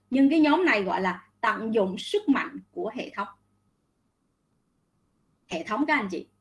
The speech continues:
Các anh chị nhớ câu này. Tận dụng sức mạnh của hệ thống có nghĩa là rất nhiều người. Nhiều người đấy các anh chị ha. Và cái nhóm cuối cùng là nhóm ai? Là nhóm nhà đầu tư. Đầu tư có nghĩa rằng là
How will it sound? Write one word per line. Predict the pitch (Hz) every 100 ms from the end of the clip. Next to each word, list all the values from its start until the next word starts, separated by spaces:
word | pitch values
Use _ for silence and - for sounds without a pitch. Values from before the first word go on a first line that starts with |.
| _ _ -
Các |
anh | 254
chị | 190
nhớ | 170 196 277
câu | 220
này. | 196 180 _ _ _ -
Tận | 185 220
dụng | 233 214
sức | 226 330 269
mạnh | 160 185
của | 202
hệ | 170
thống | 156 202 254
có |
nghĩa | 285 233
là | 240 185 - _ -
rất | 185 262 277
nhiều | 202
người. | 175 170 165 _ _ _ _ -
Nhiều | 190 196
người | 190
đấy | 185 185
các | 240
anh | 214
chị | -
ha. | 196 190 _ _ _ _ _ _ _ _ -
Và | 247 254
cái | 330
nhóm | 330 359
cuối | 349 381
cùng | 320 240
là | 226
nhóm | 247 320
ai? | 294 320 320 285 - -
Là |
nhóm | 185 220 269
nhà | 320 226
đầu | 214 214
tư. | 294 302 - _ _ _ -
Đầu | 247 247
tư | 311 311
có | 370
nghĩa | 392 202
rằng | 302 254
là | 226 208 - -